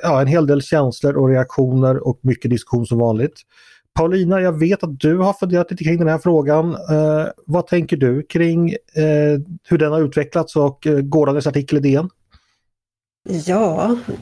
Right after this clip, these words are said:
Speaker 2: eh, jag såg att justitieminister Morgan Johansson retweetade en tweet om att det här är, det här är bilden som kommer få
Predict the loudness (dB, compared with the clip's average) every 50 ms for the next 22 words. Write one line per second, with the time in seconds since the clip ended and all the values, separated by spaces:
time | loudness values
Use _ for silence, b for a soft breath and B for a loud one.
0 | -6 -2 0 2 2 2 2 2 0 0 0 2 2 2 2 0 -4 -10 -16 -16
1 | -16 -16 _ _ -2 -2 -2 0 0 -2 -2 -2 0 0 0 0 0 0 0 0
2 | 2 2 2 2 2 2 2 2 2 2 2 2 0 0 -2 -2 0 -2 -2 -4
3 | -6 -4 -2 -2 -2 -2 -2 -2 0 0 -2 -2 -2 -2 0 0 0 -2 -2 -2
4 | 0 0 0 -2 -4 -6 -6 -4 -2 -2 -2 -4 -6 -10 -10 -6 -6 -4 -2 -2
5 | 0 0 0 0 0 0 -2 -4 -6 -10 _ b b b b b b b -4 -2
6 | 0 2 2 4 4 4 4 4 2 2 2 0 0 0 0 -2 0 0 -2 -2
7 | -2 -2 -2 0 0